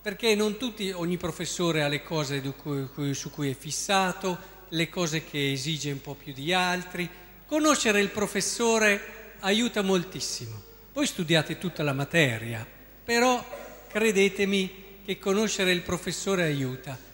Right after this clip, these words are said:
Così se noi conosciamo bene Dio, nell'esame decisivo della nostra vita, che è il giudizio finale, che è l'esame più importante di tutti, forse ci arriviamo con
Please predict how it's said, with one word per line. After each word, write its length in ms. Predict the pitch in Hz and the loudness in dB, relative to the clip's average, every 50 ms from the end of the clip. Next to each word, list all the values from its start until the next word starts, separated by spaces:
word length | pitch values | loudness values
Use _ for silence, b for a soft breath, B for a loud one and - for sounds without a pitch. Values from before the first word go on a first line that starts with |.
| - - - | -20 -16 -4
Così 300 | - 339 339 240 247 202 | 2 2 4 4 4 4
se 160 | - - 220 | 4 2 2
noi 160 | 233 311 320 | 4 4 2
conosciamo 640 | - - 214 190 180 175 170 - 214 226 226 202 175 | 4 4 6 6 8 6 6 4 4 4 6 4 4
bene 340 | 151 180 202 202 175 170 160 | 4 4 4 6 4 4 2
Dio, 640 | 151 190 180 170 143 131 135 139 160 185 208 - - - | 2 0 0 2 2 0 2 2 2 2 0 -2 -4 0
nell'esame 680 | 202 208 208 202 196 185 - 269 294 302 247 208 170 | 2 4 6 6 6 6 6 4 4 4 4 4 4
decisivo 600 | 175 196 180 - 208 175 156 190 262 277 240 196 | 4 2 2 2 0 0 2 4 4 4 4 4
della 240 | 165 175 165 165 160 | 4 4 4 4 4
nostra 400 | 170 208 214 - - - 175 175 | 2 2 0 0 -2 -2 -4 -2
vita, 440 | 165 233 247 190 156 - 156 135 | 0 0 -2 -2 -2 -4 -8 -6
che 100 | - - | -2 -2
è 20 | 165 | -2
il 60 | 156 | 0
giudizio 480 | 143 156 160 156 208 233 226 - 185 151 | 0 0 0 0 0 -2 -2 -4 -6 -4
finale, 840 | - - 190 196 190 156 139 139 151 185 190 190 - - - - - | -2 0 2 2 2 2 2 4 4 2 2 0 -2 -12 -16 -10 -2
che 140 | - 180 156 | 2 2 4
è 40 | |
l'esame 460 | 143 147 143 135 160 170 175 160 151 143 | 6 6 4 4 4 2 2 2 0 -2
più 160 | - - 175 | -2 0 0
importante 840 | 165 151 - - 151 143 - - - 180 175 180 170 160 - 143 | 0 0 0 2 0 0 0 0 2 2 4 4 2 0 -2 -2
di 140 | 135 165 180 | -2 -2 -2
tutti, 680 | - 190 160 139 - - - 180 185 214 247 - - - - - - - - - - - - - - - - - - - - - - - - - - - - - - - - | 0 -2 -2 -2 -4 -6 -2 0 2 2 0 -2 -10 -20 -20 -20 -20 -20 -20 -20 -20 -20 -20 -20 -20 -20 -20 -20 -20 -20 -20 -20 -20 -20 -20 -20 -20 -20 -20 -20 -20 -20 -20
forse 480 | - - - 277 294 294 - - 302 - | -8 0 2 4 4 4 4 2 2 2
ci 100 | - - | 4 4
arriviamo 720 | 208 220 254 294 269 208 175 160 151 156 170 208 247 247 - - - - - - - - - - - - - - - - - - - - - - - - - - - - - | 4 4 2 2 2 4 4 6 6 6 6 6 4 4 2 -4 -10 -16 -18 -18 -20 -20 -20 -20 -20 -20 -20 -20 -20 -20 -20 -20 -20 -20 -20 -20 -20 -20 -20 -20 -20 -20 -12
con 400 | - - 208 202 226 247 240 247 | -2 2 4 4 4 4 0 -2